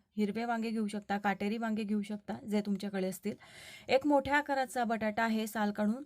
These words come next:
तोही जाडसर कापून घेतलेला आहे. भाजी आपण अगदी झटपट कुकरमध्ये बनवणार आहोत. त्यासाठी कुकरमध्ये दोन चमचे तेल इथे गरम झालेलं आहे.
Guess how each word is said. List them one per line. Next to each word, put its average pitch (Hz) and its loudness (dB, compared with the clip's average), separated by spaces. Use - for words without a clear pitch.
तोही 214 0
जाडसर 202 2
कापून 208 0
घेतलेला 220 -2
आहे. 220 -4
भाजी 233 4
आपण 311 2
अगदी 254 2
झटपट 240 0
कुकरमध्ये 240 -2
बनवणार 226 0
आहोत. 196 0
त्यासाठी 214 0
कुकरमध्ये 233 -4
दोन 220 -2
चमचे 247 -6
तेल 220 -2
इथे 208 -2
गरम 202 2
झालेलं 214 0
आहे. 208 0